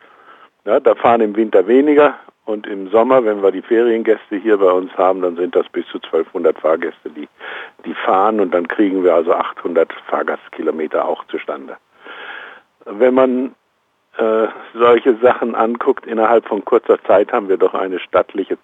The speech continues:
Zahl Fahrgäste auf die Bahn gekriegt. Äh, das sieht die Bayerische Eisenbahngesellschaft beziehungsweise das Ministerium etwas anders. Die sagen, ihr habt ja nur fünfhundert, also sollten wir es einstellen,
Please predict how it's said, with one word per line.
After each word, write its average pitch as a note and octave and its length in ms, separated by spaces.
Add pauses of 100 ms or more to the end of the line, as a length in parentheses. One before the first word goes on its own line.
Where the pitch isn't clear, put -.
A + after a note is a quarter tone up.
Zahl D#2+ 260
Fahrgäste D#2+ 560
auf C#2 140
die - 80
Bahn F2+ 280
gekriegt. - 440 (1500)
Äh, G2 320 (260)
das - 140 (160)
sieht G#2 220
die G#2 80
Bayerische G2 580
Eisenbahngesellschaft A2 1080 (100)
beziehungsweise F#2 800
das - 80
Ministerium G2 840 (120)
etwas A#2 520
anders. G2+ 420 (180)
Die F#2+ 100
sagen, F#2+ 300
ihr F2+ 120
habt - 240
ja F#2+ 80
nur F#2 140
fünfhundert, G2+ 580
also F#2 240
sollten F2+ 320
wir F2 60
es F2 60
einstellen, F2 520